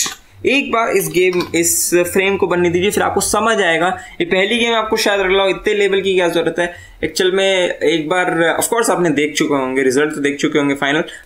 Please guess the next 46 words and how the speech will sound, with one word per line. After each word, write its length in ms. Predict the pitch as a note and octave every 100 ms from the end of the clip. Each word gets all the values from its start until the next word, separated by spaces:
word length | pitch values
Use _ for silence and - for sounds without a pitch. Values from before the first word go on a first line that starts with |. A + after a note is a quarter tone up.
| -
but 200 | D#3 D#3+
फिर 260 | - A3
भी 120 | G#3 G#3
ये 260 | E3+ F#3
अगर 240 | F3 D3+ D#3+
आप 60 |
साथ 200 | E3 D3+
साथ 140 | E3 D#3
बना 260 | D3+ D#3
रहे 120 | D#3+
हैं, 60 | E3+
और 60 | D#3+
मैं 260 | D#3+ -
prefer 220 | F3 F3
करूंगा 280 | A#3 A3 G#3
आप 60 | F#3+
साथ 160 | F3
साथ 140 | E3 D#3
बनाइए, 460 | C#3 C#3+ E3 F#3+ - - - _ _ _
तो 300 | F#3 F#3 F#3
आपको 540 | - - D3+ - F#3+ F#3
लग 180 | E3+ D#3
रहा 100 | D#3+
होगा 120 | E3
इतने 160 | E3
सारे 200 | - F3
labels, 520 | E3 E3+ F#3 F3+ - E3
but 100 | D#3+
हाँ, 240 | D3 C3
इतने 140 | B2 D3+
सारे 200 | D#3+ D#3
labels, 560 | D3 E3 E3 - -
और 340 | D#3+ - G3+ A#3
labels 300 | A3+ A#3 A#3
भी 60 |
लगा 220 | G#3+ F3+
सकते 280 | F3+ F3+ F#3
थे, 120 | F3
pictures 380 | F3+ E3 G#3 G#3
भी 80 | F#3
लगा 220 | F#3+ E3+
सकते 280 | E3+ D3+ E3+
थे, 120 | -
but 500 | F3 - - - D#3
वो 120 | E3 F3
बहुत 640 | C3+ - F#3 G#3 G3+ -